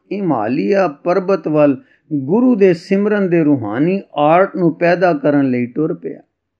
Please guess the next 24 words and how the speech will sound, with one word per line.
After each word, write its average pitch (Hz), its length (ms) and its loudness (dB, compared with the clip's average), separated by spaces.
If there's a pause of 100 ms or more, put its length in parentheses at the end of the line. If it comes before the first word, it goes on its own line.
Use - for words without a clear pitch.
(360)
ਕਈ 277 300 2
ਹਜ਼ਾਰਾਂ 165 580 0
ਨੇ 190 140 0
ਗੁਰੂ 196 340 2
ਸਾਹਿਬਾਨ 156 540 2
ਦੇ 139 300 0 (680)
ਤੀਰਾਂ 220 360 0
ਦੀ 170 260 0
ਛੋਹ 180 260 0
ਪ੍ਰਾਪਤ 165 520 0
ਕੀਤੀ 156 520 0
ਅਤੇ 139 200 -2
ਮੁਕਤ 143 460 0
ਹੋ 143 180 0
ਗਏ। - 200 -10 (1120)
ਗੁਰੂ 165 340 2
ਗੋਬਿੰਦ 214 440 4
ਸਿੰਘ 233 240 -2
ਨੇ 214 160 0
ਕੇਵਲ 220 520 0
ਮਨੁੱਖ 170 460 2
ਹੀ 247 100 2
ਨਹੀਂ 226 240 0
ਬਣਾਏ, 151 520 0